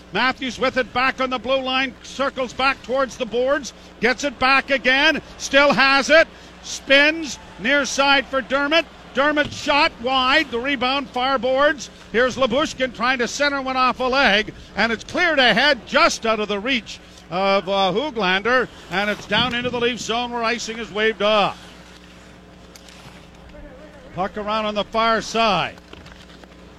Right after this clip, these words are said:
Matthews with it again. Nifty little move to get out at center. Marner to the line and in.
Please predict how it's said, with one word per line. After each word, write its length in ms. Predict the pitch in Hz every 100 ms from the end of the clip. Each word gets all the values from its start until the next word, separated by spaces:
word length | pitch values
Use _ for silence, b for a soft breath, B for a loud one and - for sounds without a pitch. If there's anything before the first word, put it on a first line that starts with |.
| - - - - - -
Matthews 540 | 170 226 226 220 220 151
with 180 | 226
it 120 | 240 233
again. 520 | 220 240 220 160 110 - - -
Nifty 460 | 160 208 240 254 240
little 260 | 240 240
move 260 | 233 247 247
to 80 | 240
get 220 | 226 247
out 200 | 240 247
at 140 | 254 247
center. 440 | - 262 196 127 - - 165
Marner 360 | 202 247 254 233
to 160 | 247
the 100 | 247
line 300 | 247 254 262
and 120 | 254
in. 380 | 262 254 196 170